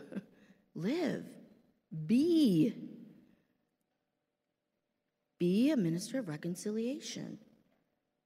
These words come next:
So, yeah. I don't know that you can just hang it on, "Why do we have a lot of talks?" I, I don't know, I guess I'm gonna push back a little bit on that question and say,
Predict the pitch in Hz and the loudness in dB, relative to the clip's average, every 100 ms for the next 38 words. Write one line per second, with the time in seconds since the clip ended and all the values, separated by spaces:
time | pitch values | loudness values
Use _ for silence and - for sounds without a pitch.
0 | _ _ _ _ _ - 190 180 160 - | _ _ _ _ _ -6 -2 0 -2 -8
1 | - - _ _ _ _ _ _ _ 220 | -20 -20 _ _ _ _ _ _ _ -6
2 | 233 156 151 - - - _ _ _ _ | -4 -4 -6 -12 -20 -20 _ _ _ _
3 | _ _ _ _ 262 320 302 311 277 277 | _ _ _ _ -2 2 4 2 2 0
4 | 269 262 269 294 285 - 190 180 175 208 | 0 0 2 4 4 2 0 0 0 2
5 | 220 208 202 196 190 185 185 196 226 208 | 2 0 -2 -4 -4 -6 -8 -8 -6 -6
6 | - - - _ - - - 208 - - | -8 -16 -20 _ -20 -8 0 2 0 -8
7 | - - - - _ _ _ - 320 381 | -18 -20 -20 -20 _ _ _ -4 0 4
8 | 254 285 302 294 269 254 285 269 - 277 | 4 4 4 4 4 2 -2 -2 -2 -2
9 | 370 269 285 415 - 311 302 294 302 - | -2 -2 -2 -2 2 4 4 2 0 -4
10 | 392 - - 151 160 175 - 214 196 190 | -6 -6 -2 0 0 -2 -2 0 2 0